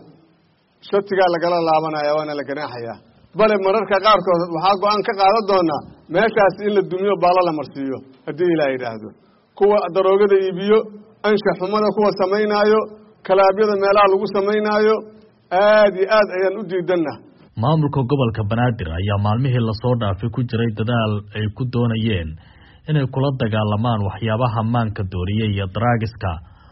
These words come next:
Speaker 2: waxna uu amarkan cusub uu imaanayaa xilli la guda galay bisha barakaysan ee Ramadaan. Dadka ku nool magaalada Muqdisho ayaa dhowraya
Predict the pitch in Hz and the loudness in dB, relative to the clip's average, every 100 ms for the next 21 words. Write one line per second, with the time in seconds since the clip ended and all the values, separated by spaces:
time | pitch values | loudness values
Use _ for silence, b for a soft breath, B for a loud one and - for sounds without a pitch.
0 | b - - 90 104 104 101 104 127 120 | b -14 -10 -6 -2 -2 -2 -2 -2 0
1 | 107 120 110 92 92 120 110 104 104 107 | -2 -4 -6 -6 -8 -6 -4 -4 -2 0
2 | 117 107 90 82 80 b b b - - | 0 0 -2 -6 -8 b b b -10 -4
3 | 165 139 123 120 120 123 127 113 113 110 | -2 0 0 -2 -2 -2 -2 -2 -4 -2
4 | 135 - 117 101 101 95 110 101 123 110 | -4 -4 -4 -2 -4 -4 -4 -4 -2 -2
5 | 92 101 101 113 104 87 80 b b b | -2 -4 -2 0 0 -2 -8 b b b
6 | b b b _ - 113 - 101 92 92 | b b b _ -8 -8 -6 -4 -4 -2
7 | 117 104 98 98 107 107 101 95 92 113 | -2 -2 -2 -2 -2 -2 -2 -4 -4 -4
8 | 123 - 87 80 95 104 110 95 113 117 | -6 -6 -8 -6 -4 0 0 -2 0 0
9 | 107 92 107 | 0 0 0